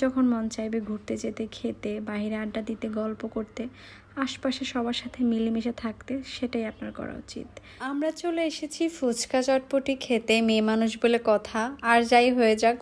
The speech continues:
ফুচকা চটপটি মিস করা যাবে না। তো এসেই হচ্ছে অর্ডার দিয়ে দিলাম ঝাল ঝাল ফুচকা আর ঝাল ঝাল চটপটি। Already আমাদের ফুচকাটা হয়ে গিয়েছে, এখন আমরা স্টার্ট করে দিলাম। Sharing is caring, এটা সবসময় আমি বলি। আমরা শেয়ার করেই খাচ্ছিলাম দুজন। শুধু ফুচকাটা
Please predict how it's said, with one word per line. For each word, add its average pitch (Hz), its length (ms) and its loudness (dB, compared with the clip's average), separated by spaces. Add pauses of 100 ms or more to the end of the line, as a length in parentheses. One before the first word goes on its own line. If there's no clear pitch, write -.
ফুচকা 247 360 2 (120)
চটপটি 240 520 4
মিস 214 140 2 (120)
করা 220 160 4
যাবে 214 360 0
না। 254 80 0 (560)
তো - 40 6 (140)
এসেই 320 280 8
হচ্ছে 320 200 6 (100)
অর্ডার 254 280 8
দিয়ে 269 220 6
দিলাম 262 220 6 (160)
ঝাল 214 280 4
ঝাল 233 220 4
ফুচকা 240 440 0
আর 226 140 2
ঝাল 202 260 -2
ঝাল 208 120 2 (100)
চটপটি। 214 420 0 (100)
Already 208 340 0
আমাদের 220 240 0
ফুচকাটা 226 420 -2 (100)
হয়ে 220 240 2
গিয়েছে, 220 300 -2 (100)
এখন 208 240 -6
আমরা 208 140 -2 (140)
স্টার্ট 220 340 0
করে 240 220 2
দিলাম। 233 200 0 (600)
Sharing 311 520 8 (120)
is 226 80 -2 (120)
caring, 196 380 0
এটা 262 200 -2
সবসময় 262 480 0
আমি 226 120 2 (120)
বলি। 208 200 0 (160)
আমরা 208 180 -4
শেয়ার 214 380 -2
করেই 233 260 2
খাচ্ছিলাম 240 500 -2
দুজন। 233 260 0 (160)
শুধু 302 180 0
ফুচকাটা 302 520 2